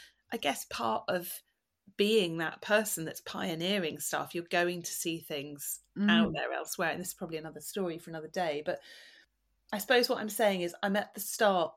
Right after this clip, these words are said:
Speaker 1: of the articulation process.
Speaker 2: Mm.
Speaker 1: Whether that's as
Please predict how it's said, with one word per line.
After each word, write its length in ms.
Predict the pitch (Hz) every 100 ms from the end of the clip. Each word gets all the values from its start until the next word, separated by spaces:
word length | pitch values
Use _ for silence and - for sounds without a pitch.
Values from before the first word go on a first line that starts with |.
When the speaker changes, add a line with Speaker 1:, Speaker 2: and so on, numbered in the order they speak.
| 190
Speaker 1:
of 100 | 185
the 140 | 175
articulation 920 | 160 - - - 170 160 160 - 151
process. 800 | 151 147 147 - 131 - - - _
Speaker 2:
Mm. 580 | 185 190 185 175 160 143 143 - _ _ -
Speaker 1:
Whether 300 | 220 214 202
that's 380 | 208 - -
as 280 | 208 185 -